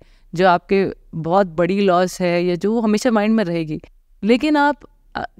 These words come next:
कैसे प्लेयर हो अगर आपने फिर ट्राई नहीं किया, फिर आपने कमबैक नहीं किया, फिर आप, अ, अगर आपने वो माइंड में रखा नहीं कि आप नेक्स्ट टाइम उसको जीत के ही रहोगे,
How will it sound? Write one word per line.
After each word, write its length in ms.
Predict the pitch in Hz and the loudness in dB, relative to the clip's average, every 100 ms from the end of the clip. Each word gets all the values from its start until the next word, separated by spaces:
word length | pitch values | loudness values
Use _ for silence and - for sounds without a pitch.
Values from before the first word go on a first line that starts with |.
| - | 0
कैसे 320 | 240 247 320 | 0 0 -4
प्लेयर 320 | - 254 247 | -2 -2 0
हो 100 | 254 | 0
अगर 260 | 240 226 233 | 0 2 2
आपने 280 | 226 226 233 | 2 0 -4
फिर 160 | 240 | -4
ट्राई 260 | 202 208 196 | -4 -2 0
नहीं 200 | 202 190 | -2 -4
किया, 300 | - 185 220 _ _ _ _ _ - | -4 -6 -6 _ _ _ _ _ -6
फिर 240 | 240 254 | 0 4
आपने 320 | 233 226 233 | 4 4 0
कमबैक 460 | 220 202 196 214 214 | 0 0 2 2 0
नहीं 260 | 208 196 | -2 -2
किया, 220 | 180 190 240 _ _ _ | -2 -4 -8 _ _ _
फिर 240 | - 269 | -2 2
आप, 260 | 254 247 _ - | 4 2 _ -14
अ, 120 | - 175 185 180 | -4 -2 0 0
अगर 200 | 190 220 | 0 0
आपने 380 | 202 202 214 226 | 2 0 0 0
वो 140 | 214 202 | 0 0
माइंड 300 | 190 202 214 | 0 0 0
में 80 | |
रखा 300 | 190 185 208 | 0 -2 -2
नहीं 180 | 202 196 | 0 -2
कि 120 | 196 | 0
आप 260 | 202 190 190 | 0 0 -2
नेक्स्ट 280 | 180 185 - | -4 -4 -4
टाइम 180 | 196 190 | -2 -2
उसको 200 | - 180 | -2 -2
जीत 260 | 170 180 | -2 -4
के 120 | - | 0
ही 80 | 196 | 0
रहोगे, 440 | 180 170 160 170 | 0 -2 -4 -8